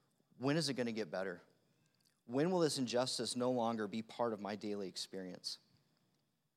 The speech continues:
And there are spiritual burdens, guilt, fear, apathy, doubt,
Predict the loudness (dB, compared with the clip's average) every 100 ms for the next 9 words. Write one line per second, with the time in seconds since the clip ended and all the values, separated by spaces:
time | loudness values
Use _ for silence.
0 | _ _ _ _ _ _ _ _ _ _
1 | _ -20 _ _ _ _ _ _ -2 4
2 | 6 6 2 2 0 0 -4 -2 -4 -4
3 | -4 -4 -4 -20 -4 2 4 2 -4 -20
4 | _ _ _ _ _ _ _ -10 0 2
5 | 2 0 -8 _ _ _ _ _ _ _
6 | _ 4 4 4 -2 -6 -12 -14 _ _
7 | _ -10 2 6 6 4